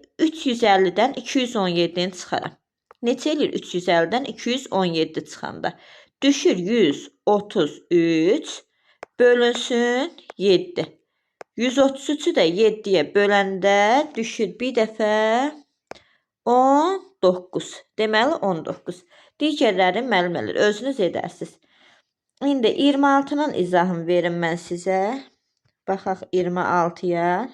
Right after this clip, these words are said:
İyirmi altını da şifahi verim. Yəni, nə isə başa düşməsəz, nəsə qaranlıq qalsa, qrupa atarsınız, yenidən izahını verərəm. Burada nədir?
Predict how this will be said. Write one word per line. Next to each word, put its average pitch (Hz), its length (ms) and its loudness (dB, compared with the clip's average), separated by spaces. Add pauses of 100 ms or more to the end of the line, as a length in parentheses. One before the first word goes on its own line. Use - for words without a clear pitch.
(760)
İyirmi 277 300 2
altını 285 380 2
da 185 60 4
şifahi 202 580 0
verim. 180 580 2
Yəni, 214 300 2 (200)
nə 294 200 4
isə 240 220 0
başa 208 280 0
düşməsəz, 180 580 -4
nəsə 233 320 -2
qaranlıq 233 540 2
qalsa, 226 560 0 (340)
qrupa 233 440 2
atarsınız, 233 440 0
yenidən 185 400 0
izahını 214 460 -2
verərəm. - 320 -4 (2250)
Burada 240 320 4
nədir? 180 300 0